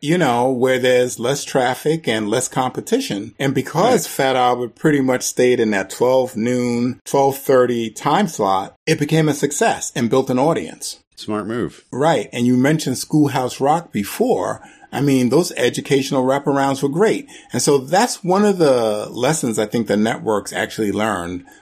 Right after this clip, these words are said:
Speaker 1: was that you put an educational show or a series that has an educational slant later near the end of the Saturday morning schedule out of traffic to,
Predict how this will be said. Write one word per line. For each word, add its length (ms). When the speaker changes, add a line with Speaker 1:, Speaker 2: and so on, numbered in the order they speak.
Speaker 1:
was 220
that 400
you 160
put 420
an 100
educational 800
show 920
or 480
a 80
series 460
that 140
has 220
an 100
educational 720
slant 580
later 800
near 260
the 240
end 300
of 180
the 80
Saturday 380
morning 320
schedule 460
out 180
of 80
traffic 640
to, 300